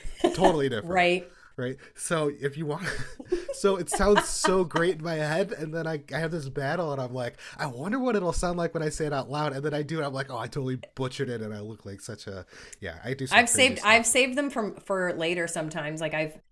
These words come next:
Speaker 2: had the urge to do it, and then I wait till, like, I'm the only person, and then I try it, and I'm like, "Ooh, yeah."
Speaker 1: Or I'll do it under my breath. Oh, <laughs>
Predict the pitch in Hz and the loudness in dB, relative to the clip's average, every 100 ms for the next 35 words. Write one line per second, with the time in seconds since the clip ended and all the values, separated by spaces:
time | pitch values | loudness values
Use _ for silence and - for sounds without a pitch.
0 | - 160 196 185 202 185 202 - 240 190 | 4 4 4 4 2 2 0 0 -2 0
1 | 180 196 214 208 190 180 170 185 180 208 | 4 4 4 0 0 0 0 0 2 2
2 | 185 175 - 175 180 175 175 175 175 170 | 2 0 0 0 2 0 0 -2 -2 -4
3 | 180 208 202 180 156 156 170 185 208 190 | -2 -2 -2 -2 -2 -2 0 2 2 2
4 | 160 156 175 165 160 165 156 151 160 196 | 0 0 0 -2 -2 -4 2 4 6 4
5 | 156 175 165 160 170 165 147 135 139 - | 4 2 2 0 0 0 0 -2 -4 -10
6 | - - - - - - - 240 - 403 | -14 -14 -14 -14 4 10 12 10 8 4
7 | - - 523 679 440 - - 466 - - | 6 8 12 12 10 4 2 2 4 8